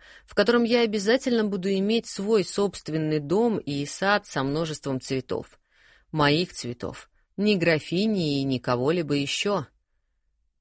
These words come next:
Музыкант оторвался от инструмента, но ещё несколько мгновений помещение было наполнено чарующими звуками исчезающей мелодии. Под моим удивлённым взглядом мужчина в чёрном медленно поднялся из кресла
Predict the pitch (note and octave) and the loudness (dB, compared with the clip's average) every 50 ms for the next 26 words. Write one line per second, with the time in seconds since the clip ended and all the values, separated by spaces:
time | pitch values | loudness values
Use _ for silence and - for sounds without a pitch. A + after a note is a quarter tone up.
0 | _ - E3 E3 D#3 E3 D#3 - G#3 G#3 F#3+ - D#3+ - D#3 D#3 D#3+ F3 F3 E3+ | _ -6 -4 -2 0 0 0 2 0 0 0 0 2 4 4 4 4 4 2 2
1 | - F3 D3 - - D#3 D3+ - - D#3+ D#3 D#3 E3 F3+ G3+ G#3+ G#3+ - G3+ E3+ | 0 0 -2 0 -2 -4 -6 -4 -2 -2 0 0 0 0 0 -2 -2 0 0 -2
2 | E3+ E3 D3+ D#3+ F3 F3 F#3+ F#3+ - - A#3+ A3 G#3+ A3+ A3 - - G#3 F#3+ - | -2 -2 -6 -6 -4 -4 -4 -4 -2 -2 0 0 0 0 0 0 -2 -4 -2 -2
3 | F#3+ F3+ F3 E3 E3 F3 E3+ E3+ G3 A3 A3 G#3 F#3+ E3+ - E3+ D#3+ E3 E3 - | -4 -4 -4 -2 -2 -2 0 0 0 0 0 0 -2 -2 -4 -4 -4 -4 -4 -4
4 | - A3 G#3+ G#3 G3 F3+ E3 E3+ F3+ F3+ E3+ E3 D#3 D3+ - - G3+ G#3+ A3 G#3 | -2 -2 0 0 -2 -2 -2 -2 0 0 0 0 -2 -2 -2 -2 -2 0 0 0
5 | G#3 G3 F#3+ F#3 F3 - - - - - - - - - G#3+ G3+ G3 A3+ B3 B3 | 0 0 0 -2 -2 -4 -10 -16 -16 -20 -16 -10 -4 -2 0 2 2 2 0 0
6 | G#3+ - - - G3+ F#3 F3+ E3 D3+ D#3 E3+ G3+ G#3 - G3 F3+ F3 E3+ D#3+ - | -2 -2 -4 -2 -2 0 0 -2 -2 -4 -4 -6 -4 -2 -2 -2 0 -2 -2 -2
7 | - E3+ D3+ - - - D#3+ D3 D3+ D#3+ D#3+ D#3 D3+ - - - D3 C#3+ C#3+ C#3+ | -4 -4 -6 -4 -4 -4 -2 0 2 2 2 2 0 -2 -4 -4 -2 -2 -2 -2
8 | C#3+ C3+ C3 B2+ B2 A#2+ A#2 A2 A2+ B2 C3+ - _ _ _ _ _ _ _ _ | -2 -2 -2 -2 -4 -4 -6 -8 -10 -10 -12 -16 _ _ _ _ _ _ _ _
9 | _ _ _ _ _ - D#3+ D#3 D#3+ D#3+ D#3+ D#3 D#3 D#3 D3+ D3 D#3+ D#3 E3 E3 | _ _ _ _ _ 0 0 2 4 4 4 4 4 2 0 -2 0 0 2 2
10 | D#3 D3+ D3 C#3+ D3 C#3+ D3+ D3+ D3+ D3+ D#3+ F3+ F#3 F#3 F#3 F3 D#3 C#3 C#3 - | 2 2 2 0 -2 -2 -2 0 2 4 4 4 2 0 -2 -2 -2 -4 -4 -4
11 | - - D#3 D#3 D3 - - - - E3+ E3+ F3 F3 E3 D#3+ D#3 D#3 D#3+ E3+ D#3+ | -4 -4 -2 -2 -2 -4 -6 -4 -2 0 0 0 0 -2 -2 -2 0 0 0 0
12 | D#3 D#3 D3+ D3+ D3 C#3 - D3 C#3 C#3 C#3+ D3 C#3+ C#3+ D3 - - C3 B2+ - | 0 -2 -2 -2 -2 -2 0 0 0 0 0 0 0 0 -2 -4 -6 -6 -6 -6
13 | - - - D3 D#3 F#3 G3+ - - G3+ F#3+ F#3 | -8 -8 -6 -4 -2 -2 -2 -2 -2 -2 -2 -4